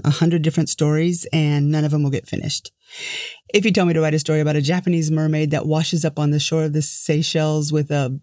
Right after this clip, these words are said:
rooster under her arm that can talk, then I can write a story. I like the focus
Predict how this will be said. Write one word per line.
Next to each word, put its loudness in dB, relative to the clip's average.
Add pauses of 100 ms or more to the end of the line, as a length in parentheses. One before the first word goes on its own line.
(200)
rooster 0
under 2
her 0
arm 2
that -2
can 0
talk, -2 (640)
then 2 (280)
I 2
can 2
write 2
a 2
story. -4 (140)
I 4
like 0
the 0
focus 0